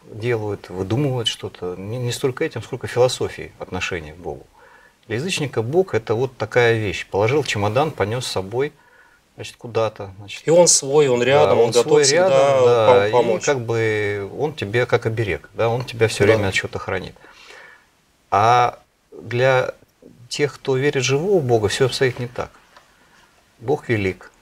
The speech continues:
Speaker 1: он всемогущ, он сотворил вселенную. Вы, выйдите, посмотрите на ночное небо, или взберитесь на вершину горы, посмотрите, значит, вниз. Э,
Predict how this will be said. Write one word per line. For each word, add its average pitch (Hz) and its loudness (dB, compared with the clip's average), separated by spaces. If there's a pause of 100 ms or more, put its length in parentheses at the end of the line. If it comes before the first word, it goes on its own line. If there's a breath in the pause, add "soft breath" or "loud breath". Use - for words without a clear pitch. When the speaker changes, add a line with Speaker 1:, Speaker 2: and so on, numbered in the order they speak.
(380)
Speaker 1:
он 110 -16
всемогущ, 107 -4
он 98 -6
сотворил 127 2
вселенную. 87 -6 (240)
Вы, 117 -4
выйдите, 117 -6 (120)
посмотрите 113 -2
на 98 0
ночное 110 -2
небо, 85 -10
или 98 -8 (460 soft breath)
взберитесь 113 -6
на 104 0
вершину 110 -2
горы, 113 2
посмотрите, 104 -12
значит, 92 -12 (100)
вниз. 85 -12 (600 soft breath)
Э, 95 -8